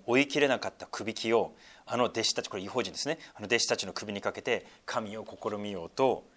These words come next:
するのです」と言ったんですね。で、十一節です。「ところが、律法によって神の前に義と認められる者が誰もいないということは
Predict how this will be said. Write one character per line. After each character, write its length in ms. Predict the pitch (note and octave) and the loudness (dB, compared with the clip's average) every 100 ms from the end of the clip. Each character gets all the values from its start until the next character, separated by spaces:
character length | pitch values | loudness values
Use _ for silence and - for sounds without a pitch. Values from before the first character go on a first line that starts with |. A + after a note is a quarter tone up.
| - _ - | -20 _ -2
す 180 | - | -2
る 80 | F#2 | -2
の 100 | D#2 | -8
で 120 | - | -8
す」 120 | - - | -6 -6
と 80 | - - _ _ _ - _ _ _ - - - - - _ - _ _ | -10 -20 _ _ _ -20 _ _ _ -20 -20 -20 -20 -20 _ -20 _ _
言 60 | |
っ 20 | - | -20
た 80 | |
ん 40 | - | -16
で 60 | |
す 60 | - | -16
ね。 100 | - - - _ _ _ _ _ _ _ _ _ _ _ _ _ - - - | -16 -20 -20 _ _ _ _ _ _ _ _ _ _ _ _ _ -20 -18 -6
で、 80 | D#3 | 2
十 100 | E3+ | 2
一 60 | |
節 140 | A2 - | 2 -6
で 60 | |
す。 140 | - - _ - - | -12 -14 _ -10 4
「と 120 | A#3+ | 6
こ 120 | D4+ | 8
ろ 100 | D#4 | 8
が、 400 | G#3+ G3 A#2 - - - - | 10 10 8 4 -20 -20 -10
律 220 | C3 G3+ - - | 0 0 0 6
法 240 | C4+ C#4+ | 8 8
に 120 | C#4 | 6
よ 100 | C4+ | 4
っ 20 | B3+ | 2
て 280 | - A#3 | 4 6
神 300 | G#3 A#3 C4+ | 6 6 4
の 120 | A#3+ F#3+ | 4 8
前 240 | F#3 F#3+ | 8 8
に 80 | C#3+ | 4
義 160 | F#3 | 0
と 100 | G#3+ | 2
認 240 | C#3+ B2 C#3+ | 2 2 2
め 120 | C#3 | 4
ら 40 | |
れ 60 | C#3+ | 6
る 80 | C#3 | 4
者 220 | C#3 G#2 | 2 2
が 340 | G#2+ A#2+ G2 - _ _ _ _ - | 6 6 6 -2 _ _ _ _ 6
誰 260 | D3 G3 D4 | 10 10 10
も 160 | D#4 | 6
い 60 | D#4 | 6
な 140 | D4+ | 6
い 80 | C#4+ | 6
と 60 | - | 2
い 20 | |
う 60 | |
こ 60 | - | 2
と 100 | |
は 60 | - | 0